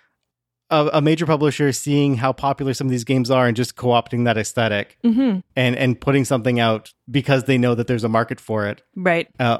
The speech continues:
Speaker 1: and in that case, you know, indie development does not benefit at all.
Speaker 2: Right. This again is like, is like music, right? When indie became a genre as opposed to, like,
Speaker 1: Exactly. And
Speaker 2: a,
Speaker 1: I think
Speaker 2: a
Speaker 1: it's
Speaker 2: type
Speaker 1: really
Speaker 2: of studio.
Speaker 1: important that it doesn't become reduced to a genre or a style, because as soon as you can,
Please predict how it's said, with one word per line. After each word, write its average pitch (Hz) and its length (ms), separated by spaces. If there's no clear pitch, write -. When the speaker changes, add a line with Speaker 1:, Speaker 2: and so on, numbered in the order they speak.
Speaker 1:
and 117 360
in 123 140
that 135 180
case, 120 220
you 123 40
know, 117 120
indie 131 240
development 120 460
does 113 120
not 113 240
benefit 113 380
at 113 100
all. 95 380
Speaker 2:
Right. 175 320
This 269 160
again 196 300
is 175 120
like, 180 200
is 190 240
like 185 240
music, 151 380
right? 160 200
When 170 160
indie 170 300
became 165 360
a 156 80
genre 170 600
as 185 180
opposed 156 420
to, 156 380
like, 156 320
Speaker 1:
Exactly. 143 420
And 185 80
Speaker 2:
a, - 20
Speaker 1:
I 147 40
think 180 180
Speaker 2:
a - 20
Speaker 1:
it's 190 40
Speaker 2:
type 175 80
Speaker 1:
really 151 140
Speaker 2:
of 147 60
studio. 165 180
Speaker 1:
important 135 340
that 131 180
it 127 160
doesn't 120 500
become 127 440
reduced 120 420
to 127 120
a 117 60
genre 113 320
or 113 100
a 104 60
style, 104 360
because 117 280
as 123 120
soon 151 140
as 139 120
you 127 180
can, - 220